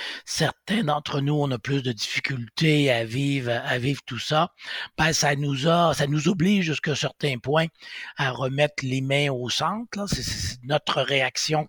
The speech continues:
comme, comme humains. Et aussi de voir comment différentes disciplines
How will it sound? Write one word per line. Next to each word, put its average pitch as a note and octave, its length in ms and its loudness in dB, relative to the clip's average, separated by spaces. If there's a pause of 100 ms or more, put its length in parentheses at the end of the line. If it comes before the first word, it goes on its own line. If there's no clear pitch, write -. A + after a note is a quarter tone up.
comme, C3+ 380 0 (640)
comme D#3 320 2
humains. F#3+ 360 4 (580)
Et D3+ 240 4 (260)
aussi F#3+ 300 2
de D3+ 80 4
voir D3+ 480 4 (320)
comment F3 440 6
différentes D#3 480 0
disciplines D#3 1000 2